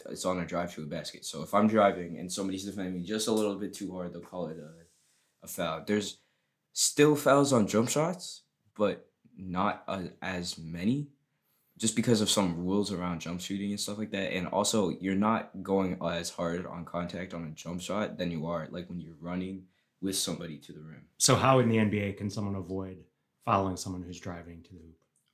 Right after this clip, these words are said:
Speaker 1: Um, there's a lot of rules around it, but the main way that people do it is usually they slow down and they just put their hands up.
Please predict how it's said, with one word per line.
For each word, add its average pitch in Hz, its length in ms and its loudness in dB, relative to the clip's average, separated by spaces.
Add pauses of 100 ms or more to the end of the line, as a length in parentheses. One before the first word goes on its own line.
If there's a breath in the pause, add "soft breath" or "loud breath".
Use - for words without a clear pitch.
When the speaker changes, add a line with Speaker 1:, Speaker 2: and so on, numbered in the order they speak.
Speaker 1:
Um, 107 260 8
there's 110 160 4
a 120 60 10
lot 127 160 10
of 113 140 2
rules 107 220 4
around 107 280 4
it, - 260 -4
but - 320 -2
the 101 100 -4
main 110 360 6
way 107 160 8
that 92 180 0
people 101 220 -6
do 95 200 -2
it 87 120 -2
is 87 240 -8
usually 98 380 -2
they 90 140 -6
slow 104 300 0
down 95 340 0
and 90 140 -8
they 90 60 -6
just 87 260 -12
put 87 140 -12
their 92 140 -6
hands 85 240 -8
up. - 160 -20